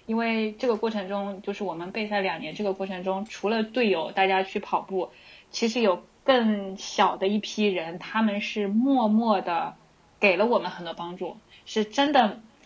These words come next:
没有拿工资，没有拿奖金，也没有额外的荣誉，他就是每次我们训练的时候，他可能开个二十公里，然后他就陪着我们在那边训练，他是，他也，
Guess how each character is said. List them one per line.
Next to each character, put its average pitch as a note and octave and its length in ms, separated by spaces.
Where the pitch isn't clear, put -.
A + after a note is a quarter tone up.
没 G#3 140
有 G#3+ 120
拿 F3+ 200
工 G#3 240
资， G#3 300
没 F#3+ 120
有 G3 140
拿 F3 180
奖 F3+ 300
金， G3 260
也 F3+ 80
没 F3 140
有 G3+ 140
额 F3+ 120
外 F#3+ 160
的 F3+ 100
荣 E3 240
誉， F3+ 280
他 A3+ 100
就 A#3 120
是 A3+ 100
每 F#3+ 220
次 A#3 240
我 F#3+ 160
们 F3 140
训 A#3+ 200
练 G#3+ 140
的 G3 100
时 F3 140
候， F#3 240
他 G3 200
可 F#3+ 140
能 F3 220
开 G3 260
个 F#3 380
二 G#3 120
十 F#3+ 120
公 G3 200
里， D#3 180
然 E3 180
后 F#3 160
他 F#3 160
就 F#3 340
陪 - 160
着 F#3 140
我 F3+ 100
们 D#3+ 160
在 F#3 140
那 F3+ 100
边 F3 220
训 F3+ 220
练， F3 200
他 G#3 180
是， - 240
他 - 180
也， D3 420